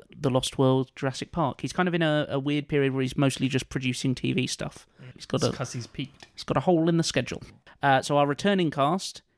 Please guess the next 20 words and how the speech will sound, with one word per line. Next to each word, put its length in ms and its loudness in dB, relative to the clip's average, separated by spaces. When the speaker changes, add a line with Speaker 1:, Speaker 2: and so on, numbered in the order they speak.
Speaker 1:
is 280 -4
Harrison 360 0
Ford 260 2
as 120 -6
Indiana 320 -2
Jones, 560 0
Jonathan 420 2
Rhys-Davies 840 0
as 180 -4
Salah, 460 0
and 200 0
Sean 320 2
Connery 520 0
as 220 -10
Henry 340 -2
Jones 320 0
Senior. 480 -4
Speaker 2:
Our 140 -2
new 200 4
cast 680 0